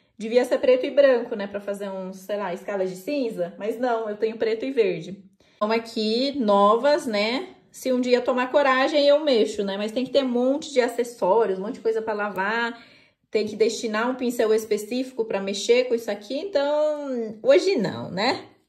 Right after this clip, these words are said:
<laughs> Olha só, mais um desses, ó, de modelagem. Gente,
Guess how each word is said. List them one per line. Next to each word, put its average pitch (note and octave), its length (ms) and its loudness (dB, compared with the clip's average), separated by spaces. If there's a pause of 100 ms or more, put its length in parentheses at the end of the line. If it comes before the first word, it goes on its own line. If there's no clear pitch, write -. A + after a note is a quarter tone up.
<laughs> - 1120 -18
Olha D4+ 300 4
só, C#4 420 6
mais C4+ 300 0
um C4+ 120 -2
desses, A#3+ 580 4
ó, G3+ 60 0
de G3+ 120 -4
modelagem. G3+ 800 -2
Gente, G#3 960 -6